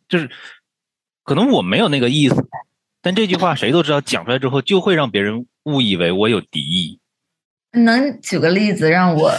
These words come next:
Speaker 2: 更加理解吗？
Speaker 1: 我举不好，我，我，我还真举不好。我觉得，
Speaker 2: OK。
Speaker 1: 我就，就这么讲，就是我，我从，我从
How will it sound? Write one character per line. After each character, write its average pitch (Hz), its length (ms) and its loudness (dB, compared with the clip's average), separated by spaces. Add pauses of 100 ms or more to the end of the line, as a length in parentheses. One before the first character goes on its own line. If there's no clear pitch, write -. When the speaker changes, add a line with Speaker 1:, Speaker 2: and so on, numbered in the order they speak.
(120)
Speaker 2:
更 175 180 2
加 160 180 2 (420)
理 143 200 0
解 98 280 -2
吗？ - 260 -6 (1800)
Speaker 1:
我 240 100 -2
举 139 160 -2
不 202 100 2
好， 165 200 -2
我， 151 120 2
我， 139 360 -2
我 120 80 0
还 127 100 0
真 214 180 2
举 135 140 -4
不 107 160 -4
好。 87 240 -4
我 87 140 -4
觉 117 180 0
得， 156 240 2 (680)
Speaker 2:
OK。 185 320 -6
Speaker 1:
我 143 40 0
就， 151 140 2
就 170 120 -2
这 240 120 0
么 269 100 6
讲， 95 180 -2
就 139 80 -2
是 151 80 0
我， 113 300 -2
我 104 160 -2
从， 147 420 0
我 113 120 -4
从 170 360 0